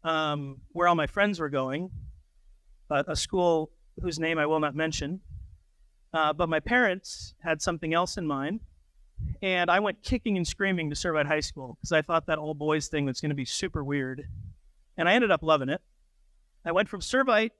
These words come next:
to Loyola Marymount University,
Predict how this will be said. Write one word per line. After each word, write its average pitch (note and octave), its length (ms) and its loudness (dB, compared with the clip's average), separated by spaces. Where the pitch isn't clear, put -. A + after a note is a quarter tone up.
to F3 440 -2
Loyola F#3+ 320 2
Marymount F#3+ 400 0
University, D#3 800 -4